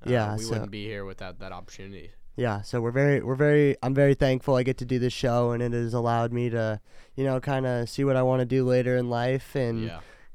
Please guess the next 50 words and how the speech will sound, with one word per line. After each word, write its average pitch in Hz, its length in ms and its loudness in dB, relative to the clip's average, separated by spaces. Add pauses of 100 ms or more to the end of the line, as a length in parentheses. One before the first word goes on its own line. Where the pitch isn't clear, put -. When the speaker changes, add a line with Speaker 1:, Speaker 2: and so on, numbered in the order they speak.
Speaker 2:
kinda 127 380 0
sparked - 420 -2
my 127 160 0
interest 127 380 -4
in 120 180 -4
this 127 160 -2
type 123 180 -2
of 117 80 -10
field. 143 680 2
Um, 107 520 -4
so - 120 -8
yeah, 123 320 0
it 123 60 -2
was 120 180 -4 (340)
very 147 180 6
cool 151 460 4
to - 140 -20
be 131 80 -2
able 131 140 -2
to 123 100 -6
do 135 160 0
something 127 320 0
like 123 220 0
this 127 280 2
and 117 300 -2 (320)
have 127 160 0
a 123 80 -4
product 123 520 0
for, 117 380 -2 (400)
Speaker 1:
Yeah. - 60 -12
Speaker 2:
for 120 60 -6
the, 123 180 0
for 139 100 -4
the 131 80 0
community. 131 640 2 (140)
Um, 107 400 -4
so - 120 -8
yeah, 120 200 -2
just 107 180 -12
wanted 110 240 -4
to 107 220 0 (160)
get 143 140 0
that 131 160 0
out 127 260 2 (160)
for 127 100 -4
the 120 80 0
Speaker 1:
Mm-hmm. 123 80 0
Speaker 2:
one 123 140 4
year 123 120 2
anniversary. 123 540 0